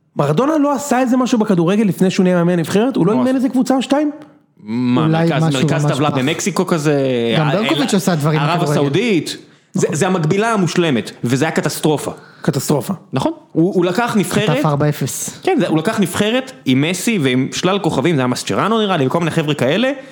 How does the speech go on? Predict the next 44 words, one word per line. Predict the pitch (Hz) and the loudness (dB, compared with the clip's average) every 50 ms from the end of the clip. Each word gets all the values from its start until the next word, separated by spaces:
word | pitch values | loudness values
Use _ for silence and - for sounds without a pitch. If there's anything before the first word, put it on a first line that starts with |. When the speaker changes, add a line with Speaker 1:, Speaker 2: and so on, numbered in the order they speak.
| - - - - | -20 -18 -8 -4
Speaker 2:
וריסק | 110 139 135 151 160 - - - 277 - - | -2 0 0 0 0 -2 -2 -4 -2 -2 -2
אותה | 147 - 117 | -2 -2 -2
מקצועית. | 98 90 - - - 95 87 - - - - | -4 -4 -6 -6 -6 -6 -6 -8 -12 -6 -4
Speaker 1:
נכון. | 160 143 - - - - - - - - - - | -4 -2 -2 -4 -6 -8 -10 -14 -14 -14 -12 -6
עכשיו, | - - 160 - - - - | -4 -2 -2 -4 -6 -8 -4
בוא, | 165 185 214 190 - | -2 0 0 0 0
בוא, | 170 151 151 131 - - - 135 | 0 0 0 -2 -2 -4 -4 -4
ב-, | 156 143 - 151 | -4 -4 -2 -2
ברקוביץ' | 135 170 175 160 - 185 160 151 - | -2 -2 0 0 0 0 0 0 0
לא | 147 160 | 0 0
במצב | 151 156 143 - 165 156 | 0 0 0 0 0 0
הרפואי | 160 147 135 - - 143 151 | 0 0 -2 0 0 0 0
של | 156 - | 0 0
מרדונה, | 156 143 135 127 139 131 185 190 185 160 | 0 0 0 0 0 0 0 0 0 0
שמרדונה | - 156 143 139 135 131 139 175 196 202 | -2 -2 -2 0 0 0 0 0 0 0
היה | 180 160 | 0 0
שרוי | - - 147 123 139 139 | 0 0 0 0 0 0
בו, | 127 143 143 | 0 0 0
או, | 139 - 156 170 170 | 0 0 0 0 0
או | 151 - 170 | 0 0 0
המנטלי, | 175 170 180 180 175 240 233 214 | 0 0 0 0 0 0 0 2
אבל | 185 | 2
אני | 190 196 | 2 2
אומר, | 220 240 240 | 0 0 0
"שמע, | 233 - 247 240 | 0 0 0 0
אתה | 214 - | 0 0
רוצה | 165 151 - 208 | 0 0 0 0
להיות | 214 214 - - - - | 0 0 -4 -10 -10 -4
מאמן | 151 151 143 156 185 185 | -2 0 0 0 0 0
כדורגל?" | 185 175 160 151 160 185 190 208 208 - - - - - - | 0 0 0 2 2 0 0 -2 -4 -6 -10 -16 -16 -6 -2
זה | - | 0
כמו | 226 285 294 | 0 0 0
שאני | 302 269 269 269 | 0 0 0 0
אשב | 220 - 247 240 240 | 0 0 0 0 0
פה, | - 208 | 0 0
ראם, | 185 196 196 185 | 0 0 0 0
כל | - 202 196 | 0 0 0
היום | 208 208 185 | 0 0 0
ואגיד | 175 170 170 190 190 | 0 0 -2 -2 -2
לך | 202 196 | -2 -2
שאני | - 170 156 175 | -2 -2 -2 0
רוצה | 185 165 151 - - 180 190 196 196 196 - - - - - - | -2 -2 -2 -2 0 0 0 0 -2 -4 -8 -14 -18 -20 -14 -6
להיות | 143 143 147 147 165 190 208 214 214 - - - - - - _ _ _ _ _ | -2 0 0 2 2 0 0 -2 -4 -6 -8 -12 -14 -16 -20 _ _ _ _ _
מיליונר. | 160 156 151 151 151 151 147 139 131 117 | -2 0 2 2 0 0 0 -2 -2 -4